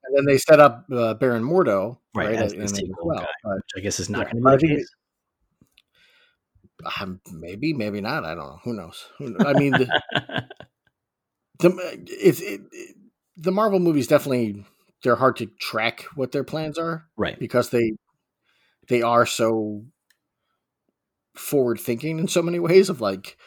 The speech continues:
Speaker 1: we've got seven different Doctor Strange movies thought up. <laughs> Like, so who knows where they're gonna go with it
Speaker 2: The
Speaker 1: from
Speaker 2: thing that's
Speaker 1: movie
Speaker 2: interesting
Speaker 1: to
Speaker 2: is they bring Mephisto in is that, um, they didn't use Mephisto in the first three phases, and they used Loki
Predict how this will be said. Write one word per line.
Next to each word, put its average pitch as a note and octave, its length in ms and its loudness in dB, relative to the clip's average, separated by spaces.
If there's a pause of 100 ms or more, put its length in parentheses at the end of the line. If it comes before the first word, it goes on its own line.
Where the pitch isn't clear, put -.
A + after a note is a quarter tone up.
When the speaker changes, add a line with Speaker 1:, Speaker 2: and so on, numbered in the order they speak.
(220)
Speaker 1:
we've G#2 160 -4
got A#2 180 2
seven B2 320 -2
different D#3+ 360 -6 (200)
Doctor G3 220 -2
Strange B3+ 320 -8
movies - 320 -6 (200)
thought A#3+ 200 -6
up. A#3+ 320 -8
<laughs> B2+ 160 -12 (220)
Like, - 160 -8
so - 220 6
who E3 220 2
knows E3+ 380 -2
where D3+ 140 -2
they're D#3+ 100 -2
gonna E3 180 -6
go E3+ 200 -8
with F3 120 -8
it F#3+ 100 -14 (580)
Speaker 2:
The B3+ 80 4
Speaker 1:
from - 60 4
Speaker 2:
thing F4+ 120 6
that's C#4 120 4
Speaker 1:
movie - 20 4
Speaker 2:
interesting G#3+ 220 2
Speaker 1:
to F3+ 40 4
Speaker 2:
is E3+ 60 2
they E3+ 100 6
bring E3+ 220 4
Mephisto D3 420 2
in C#3+ 240 2
is B2+ 140 0
that, A#2+ 260 0
um, A2 460 -4
they A2+ 160 -2
didn't D3 300 0
use C3+ 160 2
Mephisto A#2 580 -2
in A2 160 -4
the G#2 80 -4
first - 240 -8
three C3+ 140 -2
phases, A2 560 -4
and A2 200 -6
they G#2+ 60 -4
used G#2+ 320 -4
Loki A#2 540 -2